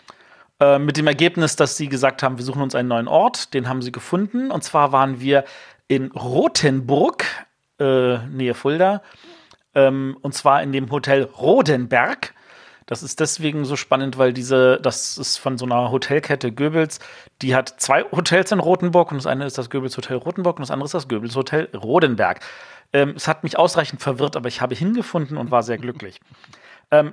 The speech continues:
die Location war grandios. Ähm, das war ein, ein schöner, riesengroßer Komplex, für, ähm, wo man sich gut verlaufen konnte, wenn man zu seinem Zimmer wollte.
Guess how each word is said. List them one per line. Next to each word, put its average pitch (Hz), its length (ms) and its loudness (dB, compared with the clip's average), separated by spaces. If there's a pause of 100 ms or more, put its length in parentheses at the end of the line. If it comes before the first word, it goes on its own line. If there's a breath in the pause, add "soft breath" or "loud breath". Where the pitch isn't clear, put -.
die 156 180 -6
Location 180 540 2
war 147 160 4
grandios. 135 640 -4 (480)
Ähm, 147 440 0 (960)
das - 300 -6 (640 soft breath)
war 151 140 2
ein, 160 360 -6
ein 147 140 -6
schöner, 220 480 2
riesengroßer 226 420 -4
Komplex, 208 720 -6
für, 165 480 4
ähm, 147 300 0
wo 151 140 -4
man 160 120 0
sich 143 140 -12
gut 233 160 -4
verlaufen 175 420 2
konnte, 165 260 -2
wenn 151 100 0
man 143 120 -2
zu 135 100 -8
seinem 123 300 0
Zimmer 208 340 2
wollte. 113 360 -2